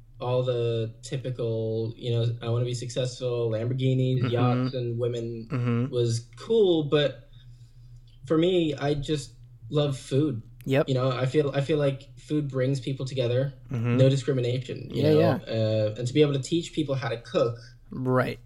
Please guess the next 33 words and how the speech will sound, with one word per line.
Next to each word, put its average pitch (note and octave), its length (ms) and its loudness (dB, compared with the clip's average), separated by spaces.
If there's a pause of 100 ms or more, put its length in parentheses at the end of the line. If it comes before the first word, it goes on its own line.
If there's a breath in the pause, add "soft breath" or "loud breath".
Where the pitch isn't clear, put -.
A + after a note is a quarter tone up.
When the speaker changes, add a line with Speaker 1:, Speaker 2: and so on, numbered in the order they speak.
Speaker 1:
and B2 200 -2
in B2+ 180 2
turn C3+ 380 2
bring B2+ 240 4
other C#3+ 260 2
people B2 300 -2
together A2+ 560 -2
and A#2 120 -6
put A#2 140 -4
smiles A2+ 380 -8
on A2 120 -8
faces, C3 300 -4
I A#2+ 100 -6
think C#3+ 180 -8
that's B2+ 200 -6
one B2+ 80 -4
of A#2+ 60 -6
the A#2 60 -4
most A#2 200 -8
rewarding A2+ 560 -6 (500 soft breath)
things A#2+ 220 0
that A2 140 -2
you G#2 80 -8
can G#2+ 160 -4
do. A#2+ 240 2
So G#2+ 480 2 (340 soft breath)
that's B2+ 380 -2
sort C3+ 240 2
of B2 100 0
where B2 160 2
my A#2 180 0
fuel A#2 440 0
for G#2+ 600 -2